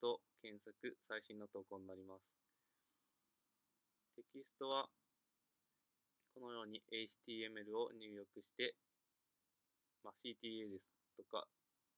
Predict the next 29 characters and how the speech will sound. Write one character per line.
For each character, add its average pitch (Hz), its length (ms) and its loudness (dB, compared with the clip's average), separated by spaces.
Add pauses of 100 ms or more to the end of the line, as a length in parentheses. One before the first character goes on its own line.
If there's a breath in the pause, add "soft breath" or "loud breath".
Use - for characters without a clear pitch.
(960)
シ 120 60 -16
ー - 80 -16
テ 120 80 -4
ィ - 60 2
ー - 20 -
エ - 20 0
ー 107 60 -8
な 98 80 -6
ど 113 180 2
を - 80 -4
設 - 80 -8
置 - 120 -10
す - 80 -12
る 117 80 -4
こ 131 80 -6
と 143 80 -2
が 117 100 2
で 95 80 -12
き - 100 -20
ま 92 120 -12 (120)
す。 - 240 -20 (1400)
入 135 120 -10
力 135 180 -12
し - 100 -10
ま 135 120 -2
し - 40 -12
た 113 80 4
ら 107 80 4
必 107 120 0